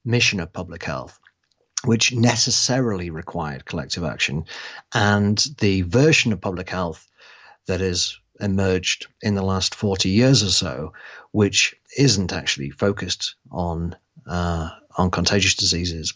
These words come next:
very much at all, is focused what, on what they call non-communicable diseases and the lifestyle factors associated with them.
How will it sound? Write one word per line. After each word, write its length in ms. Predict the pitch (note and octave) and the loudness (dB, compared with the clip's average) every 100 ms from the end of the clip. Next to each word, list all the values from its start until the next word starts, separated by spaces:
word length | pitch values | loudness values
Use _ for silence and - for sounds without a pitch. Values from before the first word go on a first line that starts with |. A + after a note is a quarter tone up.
| - | -6
very 240 | F#2+ F2+ E2+ | 2 2 2
much 240 | D2+ - | 0 0
at 120 | - | 4
all, 300 | C3 B2 A2+ - - | 4 4 2 -4 -8
is 160 | - A2 | -2 0
focused 500 | G2 F2+ F#2+ F2+ - - | 0 -2 -2 -4 -4 -4
what, 160 | - - | -4 -6
on 160 | - F#2 | -4 -2
what 120 | E2+ | 0
they 80 | F2 | -2
call 220 | - D3 | -2 2
non-communicable 720 | G#2 F3 F#3+ C#3+ C#3 C3+ C3 B2+ | 4 6 6 6 8 6 4 0
diseases 640 | B2 A#2+ C3 B2 C3 - - - - | 2 4 4 4 2 0 -8 -20 -6
and 240 | A#2+ G#2 G#2 | -2 0 0
the 100 | G#2+ | 0
lifestyle 480 | G2+ A2 - G2 | 0 0 -2 -4
factors 420 | F#2 G2 - G2 - | -2 -6 -6 -8 -8
associated 640 | - F2 - D#2+ D#2 G2 | -6 -6 -4 -6 -4 -2
with 280 | A2 A2+ G2+ | 0 0 0
them. 160 | D2+ | -8